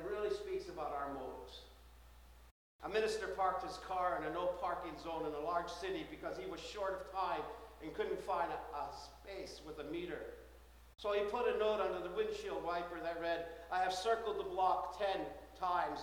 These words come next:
If I don't park here, I'll miss my appointment. Forgive us our trespasses." I guess this guy is trying to, trying to say that it's easier to ask for forgiveness than it is to ask for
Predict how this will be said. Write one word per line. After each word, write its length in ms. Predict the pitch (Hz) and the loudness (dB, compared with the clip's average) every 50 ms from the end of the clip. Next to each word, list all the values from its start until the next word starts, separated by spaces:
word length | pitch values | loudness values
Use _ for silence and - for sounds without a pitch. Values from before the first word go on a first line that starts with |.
| - - 190 | -8 -8 -10
If 60 | 175 185 - - | -10 -10 -6 0
I 140 | 170 185 202 | 2 2 4
don't 400 | 208 240 240 240 240 240 240 240 | 6 6 6 6 6 4 2 4
park 340 | 226 220 220 220 - - - | 4 6 4 4 4 0 0
here, 320 | 233 208 202 165 - - - - - - - - - - - - - - - - | 2 2 4 4 2 2 0 -4 -8 -10 -12 -14 -16 -18 -20 -20 -20 -16 -4 0
I'll 180 | 165 180 185 202 | 2 2 4 4
miss 200 | 202 - - - | 2 2 2 0
my 140 | 165 160 151 | 0 0 2
appointment. 580 | - - - - - 170 156 - - - - - - - - - - - - - - _ _ _ _ _ _ _ - | 2 0 -2 -4 -4 -4 -4 -4 -4 -6 -8 -10 -12 -16 -16 -18 -20 -20 -20 -20 -20 _ _ _ _ _ _ _ -14
Forgive 400 | - 170 156 - 170 180 180 - | -6 -6 -4 -2 -2 0 0 0
us 380 | 127 - - - - - - - - - - - | 0 0 -2 -4 -6 -8 -12 -14 -16 -18 -14 -10
our 160 | - - 135 139 - | -8 -8 -8 -8 -8
trespasses." 840 | - - - - - - 113 107 - - - - - - - - - - - _ _ _ _ _ _ _ _ _ - 127 | -8 -10 -10 -10 -10 -10 -10 -10 -10 -12 -14 -16 -18 -18 -20 -20 -20 -20 -20 _ _ _ _ _ _ _ _ _ -14 -12
I 80 | 143 | -8
guess 160 | 147 147 - - | -6 -6 -6 -6
this 240 | 170 160 - 165 | -8 -8 -8 -8
guy 160 | 160 151 139 131 131 | -8 -6 -6 -6 -6
is 40 | 127 127 - | -6 -10 -10
trying 200 | 151 139 139 139 - - 139 | -10 -8 -8 -8 -8 -10 -10
to, 60 | 131 120 - - - - - - - - - - - - - - - - _ _ _ _ _ _ _ _ _ _ _ _ _ - | -8 -8 -8 -8 -10 -12 -16 -18 -18 -20 -20 -20 -20 -20 -20 -20 -20 -20 _ _ _ _ _ _ _ _ _ _ _ _ _ -10
trying 240 | - 175 175 170 - | -4 -4 -2 -2 -2
to 100 | - 143 | -6 -8
say 300 | - - 151 147 147 143 | -6 -4 -2 -2 0 0
that 320 | 143 131 123 120 - - | 0 -2 -2 -4 -6 -10
it's 180 | 127 127 - - | -12 -12 -10 -10
easier 200 | 180 180 170 165 | -10 -6 -6 -8
to 160 | - 156 143 120 135 143 147 | -6 -6 -6 -4 -2 -2 -2
ask 140 | 143 - - - - | -2 -4 -6 -8 -10
for 300 | 147 131 123 123 123 - - - - - - - - | -10 -8 -8 -8 -10 -12 -14 -16 -18 -18 -20 -20 -16
forgiveness 520 | - - 127 156 160 151 - 127 113 - | -14 -10 -2 -2 -2 -2 -2 -4 -6 -6
than 160 | - - 127 | -6 -8 -8
it 140 | 120 123 135 | -8 -6 -6
is 100 | 127 - | -6 -6
to 80 | - 120 | -6 -6
ask 200 | 117 127 - - | -6 -6 -8 -10
for 100 | - - | -12 -14